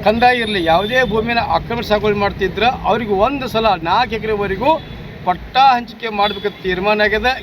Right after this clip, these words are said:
ಇದಕ್ಕೆ ಸಂಬಂಧಪಟ್ಟ ಕಂದಾಯ ಸಚಿವರು ಮತ್ತು ಅರಣ್ಯ ಸಚಿವರು ಹೇಳಿಕೆಯನ್ನು ಕೊಟ್ಟಾರ ಮತ್ತು ಮೂರು ತಿಂಗಳ ಸಮಯವನ್ನು ಅಸಿಸ್ಟೆಂಟ್ ಕಮಿಷನರ್ ಧಾರವಾಡ ಮತ್ತು ಎಲ್ಲ ಕಮಿಷನರ್ಗಳಿಗೆ ಮತ್ತು ಆಯಾ ತಾಲೂಕಿನ ತಹಸೀಲ್ದಾರ್ಗೆ ಅಧಿಕಾರ ಕೊಟ್ಟಿದ್ದರು, ಅವರೂ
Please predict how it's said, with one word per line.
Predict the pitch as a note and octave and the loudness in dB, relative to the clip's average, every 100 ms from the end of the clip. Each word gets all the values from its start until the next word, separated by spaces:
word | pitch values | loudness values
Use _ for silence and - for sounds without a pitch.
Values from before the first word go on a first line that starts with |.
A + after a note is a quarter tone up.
| G3+ | -6
ಇದಕ್ಕೆ | A3 G3 | -4 -2
ಸಂಬಂಧಪಟ್ಟ | G3 A#3 - G#3+ A3 G#3 F#3 | -2 -4 -4 -4 -2 -2 -4
ಕಂದಾಯ | F3 A3+ G3+ | -2 0 0
ಸಚಿವರು | G#3 G#3+ G#3+ B3 A3+ | 0 0 0 0 -2
ಮತ್ತು | - G3+ F3+ D#3 - - - | 0 2 4 2 -2 -8 -2
ಅರಣ್ಯ | F#3+ G#3 G3 | 0 0 0
ಸಚಿವರು | G#3+ G#3 E3+ | 2 2 2
ಹೇಳಿಕೆಯನ್ನು | G3 A3 A3 G3+ | 0 0 0 0
ಕೊಟ್ಟಾರ | G3+ G#3 A#3 C4+ A3+ | 0 2 2 0 -2
ಮತ್ತು | G#3 G#3 F3 D#3 - D#3+ | -2 -2 -2 -6 -8 -6
ಮೂರು | G#3 C#4 D#4+ C#4+ | -2 0 0 -2
ತಿಂಗಳ | B3 C4 A#3+ G#3+ | -4 -4 -2 -2
ಸಮಯವನ್ನು | A3+ A3 G#3 G3 A3+ C#4 - - - | 0 0 0 2 2 0 -4 -10 -8
ಅಸಿಸ್ಟೆಂಟ್ | F3+ - C4+ - - - - - - - | -6 -2 -4 -4 -12 -14 -12 -12 -12 -6
ಕಮಿಷನರ್ | G#3+ A3 - G#3+ E3+ E3 | -4 -4 -2 -2 0 0
ಧಾರವಾಡ | F3+ G#3 A#3 B3 - - G3 | 2 4 2 0 -8 -6 -4
ಮತ್ತು | G#3 A3 | -2 0
ಎಲ್ಲ | G3+ G#3+ G#3+ | 2 2 0
ಕಮಿಷನರ್ಗಳಿಗೆ | G3+ F3 G3 F#3+ G3+ C4+ - - | -4 -8 -6 -2 0 0 -2 -4
ಮತ್ತು | A3 - G#3+ | -2 0 2
ಆಯಾ | G3+ A3+ A3+ | 2 2 0
ತಾಲೂಕಿನ | G#3+ G3+ G#3 | -2 -4 -6
ತಹಸೀಲ್ದಾರ್ಗೆ | F#3+ G3 G3+ G3+ | -8 -4 -2 -2
ಅಧಿಕಾರ | F3+ - G3+ F#3+ | -4 -2 -4 -2
ಕೊಟ್ಟಿದ್ದರು, | F#3 F#3 F3 G#3+ B3 - - - | -6 -6 -2 -2 -2 -6 -12 -2
ಅವರೂ | D#3 F#3 | 0 2